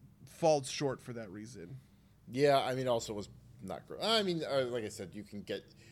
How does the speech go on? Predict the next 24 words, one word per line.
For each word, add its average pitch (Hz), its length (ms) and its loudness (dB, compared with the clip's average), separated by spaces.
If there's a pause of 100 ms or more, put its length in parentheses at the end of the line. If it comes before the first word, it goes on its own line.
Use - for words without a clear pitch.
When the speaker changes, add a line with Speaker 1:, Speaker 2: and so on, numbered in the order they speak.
(180)
Speaker 2:
you 104 100 -10
can 92 340 -8 (520)
get 123 240 -2
movies 101 280 -8
that 98 80 -4
are 95 80 -4
bad 90 240 -4
that 85 80 -8
still 92 240 -8
evoke 87 280 -10
that - 180 -8
feeling. 80 260 -8 (220)
It 226 60 -4
was, 240 180 -2
it's 208 140 -2
interesting 202 380 0
Speaker 1:
Yeah. - 80 -8
Speaker 2:
'cause, 147 140 0
like, 123 200 2 (340)
I've, 160 240 8
I've, 147 220 4
I 139 80 2
was, 131 200 -2 (100)
I've 123 220 2